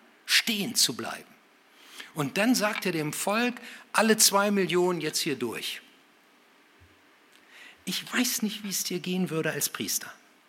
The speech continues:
Die mussten die ganze Zeit stehen, bis der Letzte kam. Und ich nehme an, weil ich im Volk Gottes durchaus menschliche Züge wahrnehme,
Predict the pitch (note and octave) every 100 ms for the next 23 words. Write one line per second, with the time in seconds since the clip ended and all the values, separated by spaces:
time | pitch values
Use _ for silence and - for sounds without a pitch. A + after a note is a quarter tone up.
0 | _ _ _ - - - - C#3 D#3+ A#3
1 | - - D3 C#3 D#3 - D3+ - G#2 -
2 | - A#3+ A3+ A#2 - C3 - D3 C3 D#3
3 | - - - C3 G2+ F2+ - _ - -
4 | - - E3+ F3+ F3+ - F#3 A3+ C#4 C4+
5 | C4+ C#3 A#2 F#2 - - _ - - -
6 | D3+ F#3 - E3+ D#3+ - G3 G3 - G3
7 | F3 - E3 D#3 - - - B3+ - D#3+
8 | D3+ G3+ G#3+ - F#3+ - F#3 - E3+ D3+
9 | A#2+ G#2+ G2 F#2 F#2 D2+ F2